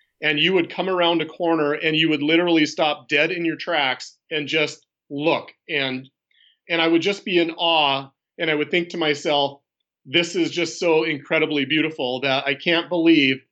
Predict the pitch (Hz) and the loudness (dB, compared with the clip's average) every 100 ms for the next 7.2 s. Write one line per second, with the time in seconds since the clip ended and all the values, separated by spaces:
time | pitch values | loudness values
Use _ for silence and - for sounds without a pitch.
0 | _ 156 147 131 131 - 185 175 170 156 | _ -2 0 0 -4 0 2 4 4 2
1 | 151 _ - - 120 113 - _ _ _ | -2 _ -12 -6 -6 -6 -10 _ _ _
2 | 123 139 131 135 - _ _ _ _ _ | -4 0 2 0 -6 _ _ _ _ _
3 | _ _ 165 165 160 156 151 147 147 135 | _ _ 0 0 0 -2 -4 -6 -8 -6
4 | 180 165 143 131 135 165 160 131 - 135 | -4 -2 -2 -2 -2 0 2 0 0 -4
5 | 123 123 131 131 139 143 147 143 165 139 | -4 -6 -6 -2 0 2 0 -2 -4 -4
6 | 143 135 135 135 131 107 - 120 98 92 | -4 -4 -2 -2 -4 -8 -6 -6 -6 -10
7 | - | -16